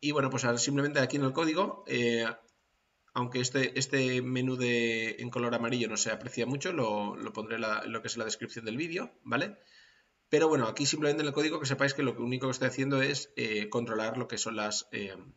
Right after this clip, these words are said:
articulaciones de la, del robot de forma manual con unos, unos deslizadores, ¿vale? Vamos a ejecutar la simulación para que veáis cómo funciona y entendáis definitivamente los movimientos de este robot. Mira, tenemos la articulación uno, que es la encargada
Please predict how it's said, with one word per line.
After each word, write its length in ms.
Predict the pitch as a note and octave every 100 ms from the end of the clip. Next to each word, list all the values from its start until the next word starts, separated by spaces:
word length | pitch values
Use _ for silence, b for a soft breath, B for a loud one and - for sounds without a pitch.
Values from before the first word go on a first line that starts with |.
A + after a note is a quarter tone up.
| _ _ _ -
articulaciones 840 | A#2+ - - G#2+ G2 G#2+ A2 G#2+
de 120 | G#2+
la, 520 | G2 F2+ F2 E2+ - _ _
del 180 | B2 G#2
robot 300 | G#2+ A2 B2
de 60 |
forma 240 | - G#2+ A2
manual 360 | G#2+ G#2 G#2
con 160 | G#2+ G2+
unos, 560 | G2 F#2+ G2 - - - _ _
unos 260 | G#2+ G2+ G2
deslizadores, 680 | F#2+ F#2+ F#2+ F#2+ F2+ E2 -
¿vale? 240 | G2 C3+ - B B B B
Vamos 180 | C#3+ F3
a 40 |
ejecutar 400 | D3+ B2+ A#2+ A#2
la 80 | A2+
simulación 420 | G#2 G#2+ G2+ C3 C#3
para 140 | A#2+
que 80 | G#2
veáis 160 | G2+
cómo 160 | - G2+
funciona 520 | G2 F#2+ G#2 C#3+ E3 -
y 80 |
entendáis 560 | G#2 G2 G#2 G#2+ - -
definitivamente 800 | - G#2 G#2 G#2 G2+ G2+ A#2 - _ _ _ -
los 160 | G#2+
movimientos 340 | G2 F#2+ F#2 F#2+
de 60 |
este 140 | F#2+ F#2
robot. 400 | G2 F#2 - _ _ _ b b b b b
Mira, 140 | B2+
tenemos 240 | A#2+ C#3 B2
la 60 |
articulación 480 | A2 B2 A#2+ A2 D3+
uno, 440 | E3 D3+ A#3+ - - -
que 100 | B2
es 80 |
la 100 | A#2+
encargada 720 | A2+ A2 A2 B2+ A2+ - -